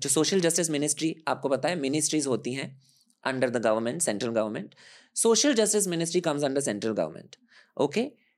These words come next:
उसके अंदर National Institute of Social Defense नामक एक एनआईएसडी करके एक ऑर्गेनाइजेशन बॉडी है, जिन्होंने,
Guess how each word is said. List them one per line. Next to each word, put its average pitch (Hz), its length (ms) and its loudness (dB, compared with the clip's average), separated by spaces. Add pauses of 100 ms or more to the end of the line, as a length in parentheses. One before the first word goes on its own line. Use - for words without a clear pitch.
(140)
उसके 208 360 2 (300)
अंदर 151 420 2 (260)
National 170 440 -2
Institute 180 480 0
of 196 80 -4 (140)
Social 147 300 0
Defense 127 420 -2 (520)
नामक 120 480 -2
एक 156 280 -2
एनआईएसडी 135 640 0
करके 123 320 0
एक 131 120 2
ऑर्गेनाइजेशन 117 600 0
बॉडी 98 300 2
है, 92 240 -10 (680)
जिन्होंने, 220 760 2